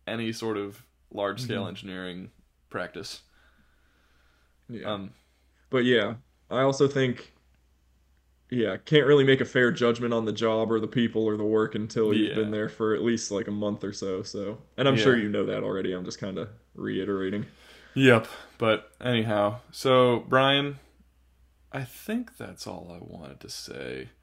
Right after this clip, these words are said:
Speaker 1: I haven't really talked about anything
Speaker 2: Yeah.
Speaker 1: outside of, um, work that happened this week. It was just a lot of anime and running. Um,
Speaker 2: <laughs> Yeah.
Speaker 1: I, although I did do, I did four, five runs this week after each of my work days.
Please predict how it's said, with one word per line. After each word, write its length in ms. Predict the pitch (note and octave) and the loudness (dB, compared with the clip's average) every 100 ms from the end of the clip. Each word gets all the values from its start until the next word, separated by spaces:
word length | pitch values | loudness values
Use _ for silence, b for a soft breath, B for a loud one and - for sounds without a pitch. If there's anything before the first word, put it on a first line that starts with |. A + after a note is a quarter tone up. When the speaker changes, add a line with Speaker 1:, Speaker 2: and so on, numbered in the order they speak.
| _ | _
Speaker 1:
I 80 | A2+ | 4
haven't 160 | C#3 E3+ | 4 4
really 140 | D3 | 0
talked 200 | C3+ A#2 | 2 2
about 180 | A2 F#2 | 2 0
anything 300 | A2+ A2+ G#2+ | 0 -2 -2
Speaker 2:
Yeah. 100 | G#2+ | -4
Speaker 1:
outside 380 | - G#2 G#2 G2+ | -2 2 4 4
of, 300 | G2 - - - | -2 -12 -16 -8
um, 380 | G#2 G2+ G2+ - - - | -6 -6 -12 -16 -20 -6
work 420 | G#2+ G2 G2 - _ _ | -4 -2 -6 -12 _ _
that 160 | G#2 A2 | -10 -4
happened 280 | G#2+ G#2 G#2 | -6 -6 -10
this 140 | - | -8
week. 220 | G#2 G#2 | -8 -6
It 80 | - | -4
was 120 | D3+ | -2
just 140 | B2 A2 | -2 -2
a 60 | |
lot 160 | G2+ G2+ | 0 0
of 80 | G2 | -2
anime 200 | G2 F#2+ | -8 -8
and 200 | F#2 F2+ | -8 -8
running. 260 | F#2+ G2 b b b _ | -8 -10 b b b _
Um, 360 | A2+ A2 G#2+ G#2 _ b b b b b b - | -4 -2 -4 -10 _ b b b b b b -2
Speaker 2:
<laughs> 400 | D#3 A#2+ - - | -2 -4 -12 -8
Yeah. 160 | G#2+ B2+ | -2 2
Speaker 1:
I, 540 | C3+ C#3 C3+ A#2+ - | 4 4 2 0 0
although 260 | - C#3 D3 | 4 6 8
I 60 | C3 | 6
did 200 | C#3 D3 | 4 2
do, 180 | D3+ C#3 | 2 2
I 80 | B2 | 2
did 180 | C3+ | 0
four, 500 | - - C3 C#3 - - | -2 0 2 2 0 -8
five 360 | C#3 D#3 C3+ | -2 -2 0
runs 260 | A2+ G2+ - | -4 -4 -8
this 220 | F#2 - | -12 -10
week 180 | D2 - - _ | -12 -14 -20 _
after 440 | G#2 A2+ G#2+ G#2 - | -2 -2 -4 -6 -4
each 220 | B2 A#2 | -4 -4
of 100 | A2+ | -6
my 120 | G#2 | -6
work 300 | F#2+ A2 A2+ | -2 -4 -4
days. 380 | - D#2+ D2 - | -8 -10 -10 -14